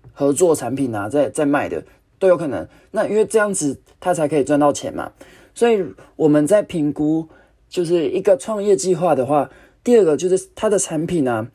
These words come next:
是不是有竞争力的，然后或者是他的产品啊，会不会很容易就是淘汰掉，就是品质不好，所以一下子上来就，呃，可能三个月、四个月就，就要下去了，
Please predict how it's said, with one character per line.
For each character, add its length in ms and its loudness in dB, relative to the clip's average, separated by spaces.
是 140 -2
不 80 2
是 80 4
有 100 6
竞 180 -4
争 220 2
力 140 2
的， 200 -6
然 120 -4
后 60 0
或 100 4
者 60 2
是 120 -2
他 120 -2
的 80 4
产 260 -2
品 200 4
啊， 200 2
会 140 2
不 160 0
会 240 2
很 160 0
容 160 4
易 220 4
就 120 2
是 560 2
淘 140 -2
汰 140 4
掉， 240 2
就 100 -2
是 60 -2
品 200 -6
质 160 -6
不 120 -2
好， 260 -4
所 140 0
以 120 4
一 120 0
下 280 4
子 280 -4
上 240 0
来 160 0
就， 360 2
呃， 240 2
可 80 -8
能 200 -2
三 220 0
个 80 4
月、 240 6
四 160 -2
个 100 0
月 200 4
就， 180 4
就 160 2
要 100 2
下 220 -2
去 220 -6
了， 160 -6